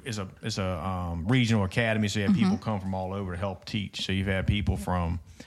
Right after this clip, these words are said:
Speaker 1: participating agencies and, and outside the agencies.
Speaker 2: Mm-hmm.
Speaker 1: But we had a guy, I think he was working for D M V maybe, or maybe juvenile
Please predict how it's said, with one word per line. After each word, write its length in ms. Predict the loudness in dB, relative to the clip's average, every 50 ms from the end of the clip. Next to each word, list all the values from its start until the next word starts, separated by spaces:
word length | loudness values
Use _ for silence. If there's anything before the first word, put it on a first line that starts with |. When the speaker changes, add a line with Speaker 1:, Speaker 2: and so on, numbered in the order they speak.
| -16 0
Speaker 1:
participating 680 | 0 2 4 6 4 4 4 4 4 4 4 4 2 2
agencies 680 | 2 2 2 2 2 2 0 2 4 2 2 2 2 2
and, 140 | 0 0 0
and 220 | 0 0 0 0 2
outside 440 | 0 0 0 0 0 0 0 0
the 60 | -2 -2
agencies. 580 | -2 -2 -2 -2 -4 -4 -4 -4 -6 -10 -10 -14 -20 _ _ -4
Speaker 2:
Mm-hmm. 320 | -2 -2 0 0 -2 -2 -6 -8 -10 -4
Speaker 1:
But 80 | 0 2
we 60 | 2
had 100 | 2 2
a 40 | 0
guy, 420 | 0 0 0 2 2 0 0 0 -2
I 40 | -6
think 240 | -4 -4 -4 -4 -2
he 100 | -2 -2
was 100 | 0 0
working 560 | 0 0 0 0 0 0 0 2 2 0 -2 -6 -10 -16 -18 -20 -20 -20 -20 -20 -20 _ _ _ _ -8
for 80 | -8 -6
D 240 | -2 0 2 2 2
M 140 | 2 0 0
V 280 | 0 -2 -2 -2 -4 -4
maybe, 380 | -4 -6 -6 -6 -6 -8 -8 -4
or 160 | -2 0 2
maybe 280 | 4 4 4 4 2 2
juvenile 600 | 2 2 2 4 4 4 4 2 2 0 0 -4